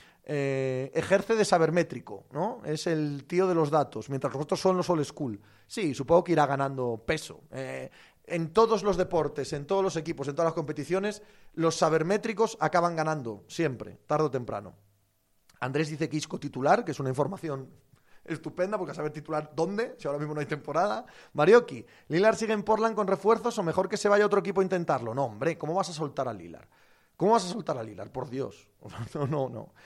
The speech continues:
Hay que echar todo menos Lillard. Matrioska, Suárez ya ha sido mucho mejor jugador que Agüero. Estoy de acuerdo. Pablo, ¿qué equipo crees que perderá menos jugadores clave esta offseason? ¿Sevilla o Villarreal? Yo no creo que el Villarreal vaya a perder muchos.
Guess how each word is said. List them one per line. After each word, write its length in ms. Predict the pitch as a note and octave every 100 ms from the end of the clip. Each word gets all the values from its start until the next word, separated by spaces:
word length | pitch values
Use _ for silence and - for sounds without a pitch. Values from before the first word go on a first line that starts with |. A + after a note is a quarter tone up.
| -
Hay 120 | D#3
que 80 | F#3+
echar 200 | A#3 A3+
todo 280 | A#3 C4 C#4
menos 220 | A3 E3+
Lillard. 340 | C#3 A2+ F2 - - -
Matrioska, 460 | C#3+ D#3 A#3 A3 C3
Suárez 460 | - F3+ A3+ A3
ya 80 | G#3+
ha 20 | G#3
sido 200 | A3 A3
mucho 280 | G#3+ G3+ F#3+
mejor 280 | F3 F#3+
jugador 280 | F#3+ F3+ F3+
que 80 | F#3
Agüero. 360 | D#3 F#3 G3+ -
Estoy 180 | -
de 60 | A#2
acuerdo. 440 | A2 D#3 C#3+ E3+
Pablo, 340 | - G3+ E3+ A#2 - -
¿qué 100 | -
equipo 280 | F3 A3 A3+
crees 200 | G#3+ A3
que 120 | G#3+
perderá 320 | G#3+ F#3+ G3
menos 240 | G3 G3+ G3+
jugadores 300 | F#3 F#3+ F3+
clave 200 | F#3+ F#3+
esta 120 | F#3+
offseason? 400 | F3+ C#3+ - B2
¿Sevilla 580 | - C#3 G3 A3+ C4 D4+
o 240 | G#3+ A#3+ -
Villarreal? 1000 | F#3 A3+ - G#3+ G#3+ G#3 G3 D#3+ A2 G2 - _ _ _ _ _ - -
Yo 180 | D#3+ B3
no 100 | C4
creo 140 | A3+
que 60 | G#3+
el 60 |
Villarreal 340 | G3 F#3 E3+ D#3
vaya 160 | D3
a 40 | D3
perder 240 | C#3 C3
muchos. 480 | B2 G2+ - D#2+ -